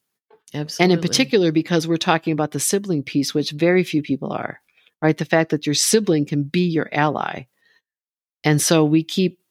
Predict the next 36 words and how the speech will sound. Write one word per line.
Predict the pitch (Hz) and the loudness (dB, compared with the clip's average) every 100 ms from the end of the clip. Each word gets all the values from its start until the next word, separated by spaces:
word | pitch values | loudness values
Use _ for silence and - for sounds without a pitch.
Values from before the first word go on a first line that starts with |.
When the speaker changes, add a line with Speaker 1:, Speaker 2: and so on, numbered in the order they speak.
| _ | _
Speaker 2:
trying | - 180 170 | -4 0 2
to | 160 | 0
hit | 143 190 180 | 0 -2 -2
home | 160 185 165 | 0 0 2
on | 151 | 2
that | 165 175 | 2 2
as | 147 139 | 2 0
much | 147 151 | -2 -2
as | 147 | -4
we | 143 | -6
possibly | - 135 - 143 139 | -2 -2 -2 -6 -6
can, | - 147 127 - _ _ _ _ _ _ _ _ _ - | -2 -2 -2 -8 _ _ _ _ _ _ _ _ _ -4
because | 147 160 143 | 0 2 2
that's | 147 160 160 | 2 0 0
a | 160 | -2
piece | - 156 - | 0 0 2
that, | 147 143 160 | 0 -2 -4
that | 156 | -4
we | 156 156 | 0 0
know | 151 147 | 2 0
we | 143 147 | 2 0
can | 139 147 | 0 -2
bring | 151 220 175 107 76 151 _ _ _ _ _ _ _ | 0 0 0 -2 -8 -16 _ _ _ _ _ _ _
that | - | 0
most | 156 151 - | 2 2 0
people | 151 147 | 0 2
are | 147 | 2
not | 143 135 | 2 0
talking | - 151 156 143 | 0 -2 0 -2
about | 135 120 | 0 -2
in | - | -2
this | 110 113 | -4 -8
field. | - 143 - - 139 _ _ _ _ _ - | -8 -8 -8 -12 _ _ _ _ _ _ -16
Speaker 1:
Yes. | 135 117 - | -14 -12 -2
Speaker 2:
So | - 170 160 | 2 4 4
it's, | 175 - - | 2 0 -4